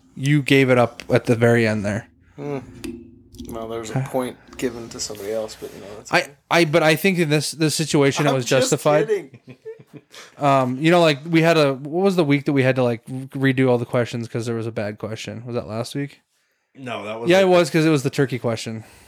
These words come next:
Speaker 3: Oh, yeah.
Speaker 2: Yeah.
Speaker 1: That was, that was a flub, and that was a flub on my end. This one, having
Speaker 3: Also,
Speaker 1: two
Speaker 3: also
Speaker 1: correct,
Speaker 3: your end.
Speaker 1: having two correct answers is tough.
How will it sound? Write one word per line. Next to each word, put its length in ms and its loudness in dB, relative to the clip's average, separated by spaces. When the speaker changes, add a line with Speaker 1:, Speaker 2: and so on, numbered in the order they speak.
Speaker 3:
Oh, 200 -18
yeah. 260 -20
Speaker 2:
Yeah. 200 -20
Speaker 1:
That 220 4
was, 380 2
that 220 0
was 140 4
a 80 2
flub, 400 -4
and 120 -4
that 60 6
was 100 4
a 60 4
flub 280 2
on 140 2
my 180 0
end. 300 -8
This 180 -2
one, 360 0
having 280 2
Speaker 3:
Also, 100 -6
Speaker 1:
two 140 4
Speaker 3:
also 120 2
Speaker 1:
correct, 180 4
Speaker 3:
your 260 -12
end. 100 -14
Speaker 1:
having 360 2
two 180 2
correct 300 0
answers 360 -2
is 80 -12
tough. 360 -16